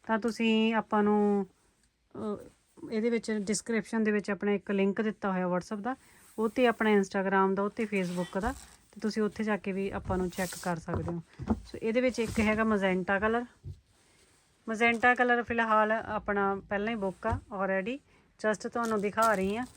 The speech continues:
ਕਿ ਜੇ ਤੁਸੀਂ ਇਹ ਰੈਡੀ ਵੀ ਕਰਵਾਉਣਾ ਹੋਇਆ ਮਜੈਂਟਾ ਕਲਰ ਤੁਸੀਂ ਕਰਾ ਸਕਦੇ ਹੋ, but already ਇਹ ਬੁੱਕ ਸੀਗਾ ਕਲਰ ਮੇਰੇ ਕੋਲ, ਪਹਿਲਾਂ ਹੀ ਮੈਂ ਇਹ ਡਿਜ਼ਾਈਨ ਦਿਖਾਇਆ ਸੀਗਾ। ਡਿਜ਼ਾਈਨ ਦਿਖਾ ਕੇ ਤੇ ਇੱਕ ਕਸਟਮਰ ਨੇ ਮੇਰੇ ਕੋਲ ਉੱਦਾਂ ਹੀ, ਅਹ, ਮਤਲਬ ਬਿਨਾਂ ਵੀਡੀਓ ਤੋਂ ਹੀ ਬੁੱਕ ਕਰ ਲਿਆ ਸੀਗਾ ਫੋਟੋ ਦੇਖ ਕੇ।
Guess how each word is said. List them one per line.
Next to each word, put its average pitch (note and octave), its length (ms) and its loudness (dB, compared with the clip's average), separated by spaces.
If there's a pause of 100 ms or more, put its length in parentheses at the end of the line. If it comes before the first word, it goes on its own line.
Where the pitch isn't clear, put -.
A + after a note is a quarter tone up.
(320)
ਕਿ A3 80 0
ਜੇ G#3+ 140 -2
ਤੁਸੀਂ A3+ 360 -2
ਇਹ B3 60 2
ਰੈਡੀ G3 320 2
ਵੀ G#3+ 120 -4
ਕਰਵਾਉਣਾ G#3+ 440 0
ਹੋਇਆ G#3 200 -2
ਮਜੈਂਟਾ G#3 440 -2
ਕਲਰ G#3 240 -2
ਤੁਸੀਂ G3+ 240 -10
ਕਰਾ F3 280 -2
ਸਕਦੇ F#3 320 -6
ਹੋ, B3 60 -6 (520)
but G#3 80 0
already G#3 380 2
ਇਹ G#3+ 160 0
ਬੁੱਕ F#3+ 280 -6
ਸੀਗਾ G3+ 280 -4
ਕਲਰ F#3+ 280 -2
ਮੇਰੇ F#3 200 0
ਕੋਲ, F#3 180 -4
ਪਹਿਲਾਂ G3 240 -2
ਹੀ G#3+ 60 -2
ਮੈਂ G3+ 320 -2
ਇਹ G3 180 -8
ਡਿਜ਼ਾਈਨ F#3 360 -2
ਦਿਖਾਇਆ F#3+ 380 -2
ਸੀਗਾ। F#3 260 -6 (800)
ਡਿਜ਼ਾਈਨ G3 320 0
ਦਿਖਾ G3+ 300 2
ਕੇ G3 260 -4
ਤੇ F#3+ 180 -8 (220)
ਇੱਕ G#3+ 180 -14
ਕਸਟਮਰ G3+ 400 -2
ਨੇ G3 100 -2
ਮੇਰੇ F#3+ 200 -4
ਕੋਲ G3 140 -6
ਉੱਦਾਂ F#3+ 260 -4
ਹੀ, G3+ 240 -4
ਅਹ, G3 240 -6 (280)
ਮਤਲਬ F#3+ 320 -4
ਬਿਨਾਂ F#3 260 -2
ਵੀਡੀਓ F3+ 260 -6
ਤੋਂ G#3 120 -8
ਹੀ G3+ 100 -6 (720)
ਬੁੱਕ F#3+ 220 -6
ਕਰ G3+ 180 2
ਲਿਆ E3+ 180 0
ਸੀਗਾ F3 220 -4
ਫੋਟੋ F#3+ 300 -6
ਦੇਖ F#3+ 240 -2
ਕੇ। A#3 200 -10